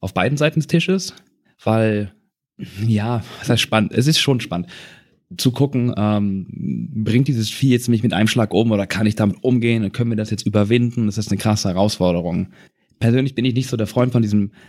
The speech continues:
Big Bad Evil Guy Bosskämpfen, die da so passieren, weil die halt genau das sind, ne? Die Gruppe ist nacheinander dran, das Vieh ist dran, jemand stirbt oder jemand fällt um. Und dann geht das so weiter, bis am Ende entweder alle umgefallen sind oder zwei Leute bringen das Vieh am Ende um, man heilt sich hoch, freut sich, klatscht in die Hände und macht dann weiter.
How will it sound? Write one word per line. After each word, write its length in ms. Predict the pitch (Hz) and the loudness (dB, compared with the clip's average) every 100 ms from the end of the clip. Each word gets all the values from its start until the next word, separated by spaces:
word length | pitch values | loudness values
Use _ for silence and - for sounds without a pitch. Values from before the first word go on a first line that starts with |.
| _ - | _ -16
Big 580 | 90 127 120 - _ | -2 -2 -2 -12 _
Bad 420 | - 110 110 104 113 | 0 2 4 2 2
Evil 300 | 110 110 101 | 2 2 0
Guy 400 | 110 107 107 101 | 0 0 0 -2
Bosskämpfen, 880 | 92 104 - - 117 120 123 131 | -4 -4 -4 -2 0 0 0 0
die 80 | 127 | 0
da 100 | 127 | -2
so 120 | 123 | -4
passieren, 400 | 123 120 131 127 | -4 -6 -2 -2
weil 100 | 117 | 0
die 80 | 135 | 2
halt 80 | 120 | 2
genau 260 | 120 120 127 | 2 2 0
das 220 | 113 - | -2 -2
sind, 260 | 87 80 | -4 -4
ne? 220 | 107 117 120 - - - | -2 -2 -2 -10 -16 -6
Die 60 | 95 | -2
Gruppe 220 | 127 165 | 0 0
ist 100 | 143 | 2
nacheinander 460 | 135 127 127 127 | 2 2 0 0
dran, 240 | 117 117 110 | 0 0 0
das 100 | 104 | 0
Vieh 160 | 135 | 0
ist 160 | 123 123 | 0 0
dran, 160 | 110 110 | 2 2
jemand 200 | 95 92 | 0 -4
stirbt 300 | - - - - | -10 -16 -20 -6
oder 160 | 92 90 | -2 2
jemand 240 | 95 92 | 2 2
fällt 180 | - 71 | 0 -2
um. 220 | 71 73 _ - | -4 -6 _ -8
Und 120 | - | -2
dann 180 | 95 95 | 0 0
geht 160 | 92 104 | 0 0
das 100 | 95 | 0
so 100 | 98 | 0
weiter, 260 | 104 110 | 0 0
bis 140 | 98 95 | -2 -2
am 80 | 87 | 0
Ende 140 | 98 | 0
entweder 220 | 95 85 | 0 -2
alle 120 | 101 | 0
umgefallen 420 | 107 156 135 131 117 | 2 2 0 -2 0
sind 160 | 113 | -2
oder 300 | 95 95 92 - _ _ _ _ _ - | -2 -4 -4 -8 _ _ _ _ _ -6
zwei 200 | - 107 | 0 2
Leute 260 | 110 107 | 2 2
bringen 200 | 104 107 | 2 2
das 120 | 104 - | 2 2
Vieh 140 | 131 | 0
am 100 | 110 | 2
Ende 160 | 107 85 | 2 2
um, 120 | 101 | 0
man 160 | 98 | 0
heilt 200 | 95 101 | 2 0
sich 220 | - - 120 | -2 -2 0
hoch, 240 | 117 107 | 0 -2
freut 320 | - 107 107 | -2 0 2
sich, 220 | 113 104 | 0 -2
klatscht 240 | - 101 - | 0 -2 2
in 80 | 98 | 2
die 60 | |
Hände 220 | 92 95 | 2 2
und 80 | 90 | 0
macht 180 | 87 - | 0 0
dann 120 | 87 | 0
weiter. 340 | 90 95 85 | 0 0 -2